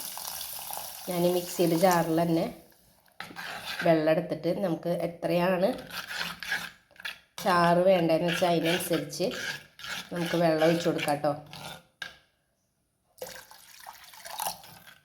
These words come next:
അപ്പോൾ അതാ ഒരു രണ്ട് കപ്പ് വെള്ളം ഒഴിച്ചു കൊടുത്തിട്ടുണ്ട് കേട്ടോ. എരിവിന് ആവശ്യമുള്ള രണ്ട് പച്ചമുളക് ജ-, just ഒന്ന്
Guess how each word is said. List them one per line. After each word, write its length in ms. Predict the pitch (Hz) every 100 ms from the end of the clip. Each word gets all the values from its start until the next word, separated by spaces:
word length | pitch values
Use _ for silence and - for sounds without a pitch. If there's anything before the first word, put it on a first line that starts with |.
| - - - - - _ _ - - - - -
അപ്പോൾ 140 | - 170
അതാ 140 | 170 170 170
ഒരു 140 | 170 175 - - - _ 175
രണ്ട് 300 | 160 160 170
കപ്പ് 280 | 175 170 180 247 - - - - - - _ _ _ _ -
വെള്ളം 220 | 170 160 160
ഒഴിച്ചു 180 | 165 170
കൊടുത്തിട്ടുണ്ട് 500 | 165 160 - 151 143
കേട്ടോ. 200 | 147 147 - _ _ _ _ _ _ _ _ _ _ _ _ _ _ _ _ _ -
എരിവിന് 380 | 214 208 208 202 220
ആവശ്യമുള്ള 420 | 202 - 214 202 202
രണ്ട് 180 | 190 185 190
പച്ചമുളക് 600 | 190 - 185 175 175 175 190
ജ-, 180 | 185 180 - 180
just 300 | 190 180 - 208
ഒന്ന് 140 | 190